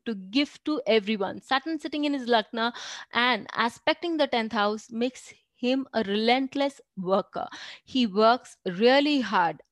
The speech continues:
and he has the ability to give to people, uh, with especially bringing about life-changing events in their lives, because Mercury, the lord of the eighth house, is also sitting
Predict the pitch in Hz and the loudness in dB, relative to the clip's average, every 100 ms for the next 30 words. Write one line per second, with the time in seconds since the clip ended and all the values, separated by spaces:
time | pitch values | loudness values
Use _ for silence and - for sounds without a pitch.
0 | - 254 285 214 214 302 277 285 359 359 | -2 2 2 0 -4 -4 -2 0 -2 -2
1 | 339 294 240 285 277 285 294 226 214 247 | 2 2 2 -4 -2 -4 -4 -6 -6 -6
2 | - 285 - 294 277 - - - _ _ | -8 -10 -4 -6 -4 -8 -8 -18 _ _
3 | _ - - - _ - - 202 185 208 | _ -20 -20 -20 _ -4 2 2 0 4
4 | 277 311 - - 202 - - 269 - 311 | 4 4 -8 -10 -10 -4 0 2 2 0
5 | 330 320 - _ - 190 170 285 311 311 | 0 -2 -6 _ -14 -8 0 0 2 0
6 | 262 277 277 202 202 226 254 - - 302 | 2 2 2 0 4 4 2 -8 -4 0
7 | 294 302 277 240 240 247 247 226 220 214 | 0 0 -2 -2 0 -2 -2 -4 -2 0
8 | 196 214 269 240 208 226 220 220 214 214 | 2 0 0 -6 -4 0 0 0 -6 -6
9 | 208 269 285 254 202 196 175 190 208 202 | -4 -4 -2 0 0 -2 -6 -6 -4 -4
10 | 226 254 262 190 196 185 196 - 233 311 | -4 -4 -4 -8 -6 -6 -10 -10 -8 -8